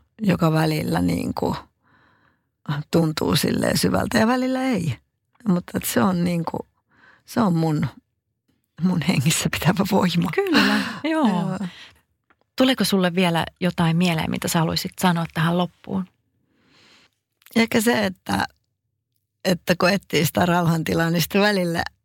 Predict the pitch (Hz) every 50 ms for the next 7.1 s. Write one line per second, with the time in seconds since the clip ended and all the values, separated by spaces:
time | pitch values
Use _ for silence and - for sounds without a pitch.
0 | _ - - 196 196 185 175 170 165 165 170 170 165 165 160 160 170 - 170 156
1 | 165 180 165 196 185 175 185 190 165 185 170 165 170 165 165 - 170 - 196 -
2 | - - 233 254 277 302 311 294 294 285 302 - 311 269 269 247 190 160 151 170
3 | 175 - 160 165 175 170 175 175 170 175 185 - _ - 175 - - 240 - 233
4 | 226 - _ - 214 202 - - - - - - - - - - - 220 226 220
5 | - - 254 254 254 240 214 190 175 170 170 165 175 - 202 202 190 175 170 165
6 | 156 165 160 160 160 165 170 165 170 175 - 190 175 165 160 160 156 156 156 156
7 | 165 180